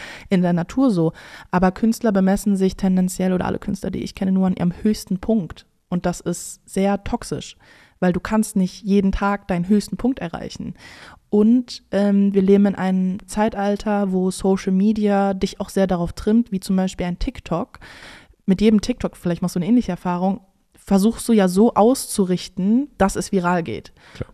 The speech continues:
Speaker 1: Und jedes Mal, wenn es dann nicht viral geht, was sehr oft passiert, bist du enttäuscht und bemisst dich immer an dem höchsten TikTok, was du hattest. Und das ist einfach eine sehr toxische Struktur.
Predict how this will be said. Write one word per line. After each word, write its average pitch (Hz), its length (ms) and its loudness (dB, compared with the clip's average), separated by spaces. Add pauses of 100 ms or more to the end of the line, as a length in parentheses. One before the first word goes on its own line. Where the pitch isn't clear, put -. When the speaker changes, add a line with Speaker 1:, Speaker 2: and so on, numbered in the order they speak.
Speaker 1:
Und 190 120 2
jedes 240 240 2
Mal, 196 240 2 (160)
wenn 190 120 4
es 185 100 0
dann 175 140 2
nicht - 220 0
viral 165 320 -2
geht, 190 200 -2
was 165 160 0
sehr 175 180 2
oft - 160 -4
passiert, 233 640 0
bist - 220 -6
du 170 100 -2
enttäuscht 233 520 0
und 175 120 0
bemisst 202 360 6
dich - 160 -2
immer 240 280 6
an 196 140 4
dem 190 200 6
höchsten 196 320 2
TikTok, - 380 -6
was 196 160 -6
du 226 100 -2
hattest. - 460 -6 (420)
Und 185 100 2
das 196 140 4
ist - 40 -10
einfach 214 260 0
eine 202 120 4
sehr 240 320 4
toxische 226 540 -4
Struktur. 220 800 0